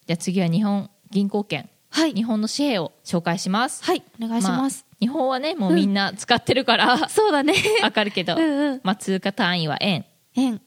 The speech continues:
Speaker 1: 種類としては千円、二千円、五千円、一万円。
Speaker 2: うん。
Speaker 1: で、発行元は日本銀行。
Speaker 2: うんうんうん。
Speaker 1: で、素材は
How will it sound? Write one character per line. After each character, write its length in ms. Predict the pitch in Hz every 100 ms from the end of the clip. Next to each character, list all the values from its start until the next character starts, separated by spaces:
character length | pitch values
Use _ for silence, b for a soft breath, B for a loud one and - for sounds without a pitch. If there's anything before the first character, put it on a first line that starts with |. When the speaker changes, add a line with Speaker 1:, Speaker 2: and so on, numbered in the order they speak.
| -
Speaker 1:
種 160 | - 196
類 160 | 175
と 100 | 170
し 80 | 180
て 100 | 226
は 60 | 240
千 280 | 226 196
円、 200 | 196 196
二 100 | 160
千 280 | 165 208 202
円、 180 | 202 190
五 100 | 160
千 280 | 175 208 208
円、 180 | 196 147
一 180 | 147 190
万 180 | 240
円。 200 | 247 196 - -
Speaker 2:
う 180 | 320 320
ん。 80 | - b b b b -
Speaker 1:
で、 80 | 226
発 200 | 208 -
行 140 | 190
元 220 | 185 180 233
は 80 |
日 120 | 240 240
本 180 | 202
銀 180 | 170 160
行。 200 | - 127 _ _
Speaker 2:
う 60 | 262
ん 20 |
う 40 |
ん 40 | 254
う 20 | 226 240 220
ん。 20 | 226
Speaker 1:
で、 100 | 220
素 220 | - 220
材 240 | 269 277
は 260 | 269 311